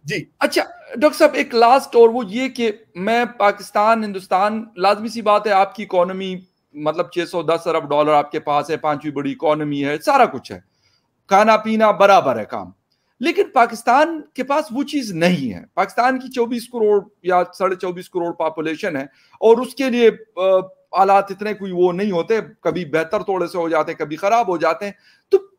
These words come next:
Speaker 2: उस सूरत में अगर international community उस पे नहीं कर रही, यूएनएचसीआर ने मुंह फेरा हुआ है, United नेशन ने मुंह फेरा हुआ है, यूएस यूरोपीय Union ने मुंह फेरा हुआ है, तो सर, पाकिस्तान के लिए कौन सा रास्ता है?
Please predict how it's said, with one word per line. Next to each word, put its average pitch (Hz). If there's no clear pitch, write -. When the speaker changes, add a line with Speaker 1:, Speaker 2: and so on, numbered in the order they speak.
Speaker 2:
उस -
सूरत 277
में 240
अगर 240
international 240
community 233
उस 226
पे 226
नहीं 202
कर 170
रही, 170
यूएनएचसीआर 208
ने 208
मुंह 185
फेरा 156
हुआ 147
है, 165
United 185
नेशन 190
ने 180
मुंह 160
फेरा 143
हुआ 147
है, 160
यूएस 233
यूरोपीय 214
Union 233
ने 190
मुंह 180
फेरा 160
हुआ 139
है, 165
तो 339
सर, 392
पाकिस्तान 294
के 269
लिए 254
कौन 180
सा 135
रास्ता 107
है? 87